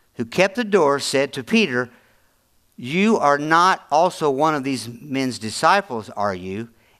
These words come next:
And what did Peter say? "I am not." It was easy to get through the door. It was narrow, but it was easy to get through the door. It's when he got into the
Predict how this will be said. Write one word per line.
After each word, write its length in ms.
And 120
what 200
did 120
Peter 280
say? 480
"I 240
am 460
not." 460
It 100
was 220
easy 300
to 60
get 240
through 120
the 100
door. 400
It 100
was 180
narrow, 640
but 80
it 80
was 160
easy 240
to 40
get 180
through 100
the 80
door. 440
It's 180
when 140
he 80
got 260
into 240
the 260